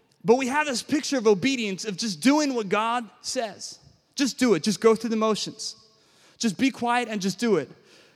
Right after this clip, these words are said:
Let me tell you tonight that God made you. He knows you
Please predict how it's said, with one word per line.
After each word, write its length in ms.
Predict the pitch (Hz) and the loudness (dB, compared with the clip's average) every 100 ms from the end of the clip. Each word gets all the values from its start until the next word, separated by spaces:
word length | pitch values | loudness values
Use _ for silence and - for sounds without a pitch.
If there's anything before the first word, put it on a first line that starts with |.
| _ _ _ _ _ _ - | _ _ _ _ _ _ -2
Let 100 | 208 | 0
me 80 | 240 | 0
tell 180 | 240 240 | 0 0
you 100 | 240 | -2
tonight 340 | 202 190 175 | -4 -4 -4
that 100 | 170 | -6
God 280 | 175 196 196 | -4 -4 -4
made 320 | 180 185 147 | -6 -8 -8
you. 180 | 135 120 - _ _ _ _ _ _ _ _ _ _ _ _ _ _ _ _ _ _ _ _ _ _ _ _ _ | -12 -14 -20 _ _ _ _ _ _ _ _ _ _ _ _ _ _ _ _ _ _ _ _ _ _ _ _ _
He 200 | 185 208 | -4 -2
knows 500 | 196 196 214 185 160 | 0 0 2 0 -2
you 260 | 170 160 | -2 -4